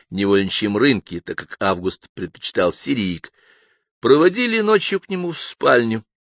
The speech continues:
подав сигнал стуком в дверь и позвякиванием цепи, а рано утром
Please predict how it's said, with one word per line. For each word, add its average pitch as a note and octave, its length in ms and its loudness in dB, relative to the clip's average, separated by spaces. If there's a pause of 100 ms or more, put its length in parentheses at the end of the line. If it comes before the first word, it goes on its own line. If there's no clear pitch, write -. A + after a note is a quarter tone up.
(180)
подав G#2+ 400 4
сигнал F#2+ 420 0
стуком F#2 480 -2
в F2 80 -4
дверь D3+ 340 -4 (420)
и A2 120 -8
позвякиванием F#2 840 0
цепи, - 600 -8 (300)
а F#2 340 2
рано A3+ 400 4
утром G3+ 460 0